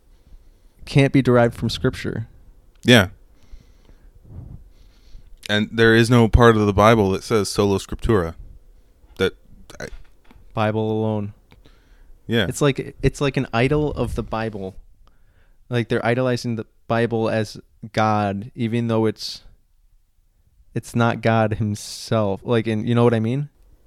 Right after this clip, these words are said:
Speaker 2: Yeah, because, like, the Bible as the Bible didn't exist for a long <laughs> time. So how could the Bible as the Bible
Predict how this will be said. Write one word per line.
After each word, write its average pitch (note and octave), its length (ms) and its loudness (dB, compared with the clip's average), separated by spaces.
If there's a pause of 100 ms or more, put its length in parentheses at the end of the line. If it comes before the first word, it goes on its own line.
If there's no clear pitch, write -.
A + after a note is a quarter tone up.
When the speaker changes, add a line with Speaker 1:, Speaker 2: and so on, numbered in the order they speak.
Speaker 2:
Yeah, D3 260 4
because, B2 320 2
like, B2+ 140 4
the B2 100 -2
Bible C#3 480 2
as B2 260 4
the G2+ 80 -6
Bible G#2 600 0 (600)
didn't B2 360 2
exist G2+ 760 0 (580)
for A2+ 280 2
a G#2+ 80 6
long A#2+ 400 6
<laughs> - 20 -8
time. - 760 6 (600)
So C#3 240 4
how C3 240 4
could C#3+ 300 2
the B2 80 0
Bible A2+ 640 4
as A#2 260 4
the G#2 140 -10
Bible A2 640 0